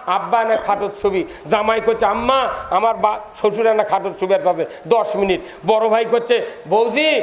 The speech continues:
আমার ভাই এনা খাটোর ছবি দশ মিনিট।" ওই বেটা আরো দুটো বাড়িতে ছিল, ওরই বউ দরজা থেকে হাত মেলে দেখে, "ওই বাইরে মরিছে, বাইরে থাক।" এ কথা কর। কই, "তুমি বাইরে মরিস?"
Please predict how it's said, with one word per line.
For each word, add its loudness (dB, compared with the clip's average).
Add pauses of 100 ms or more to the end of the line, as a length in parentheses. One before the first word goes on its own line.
(160)
আমার 2 (320)
ভাই 0
এনা 0
খাটোর -2 (100)
ছবি -4
দশ 2
মিনিট।" 0 (360)
ওই 2
বেটা 2
আরো 2
দুটো -2
বাড়িতে 0
ছিল, 0 (440)
ওরই 2
বউ 2 (920)
দরজা 2
থেকে 2
হাত 0 (100)
মেলে 2
দেখে, 0 (180)
"ওই 0
বাইরে 2
মরিছে, 2
বাইরে 0
থাক।" -6 (1900)
এ 6
কথা 2
কর। 2 (880)
কই, 4
"তুমি 2
বাইরে 2
মরিস?" 0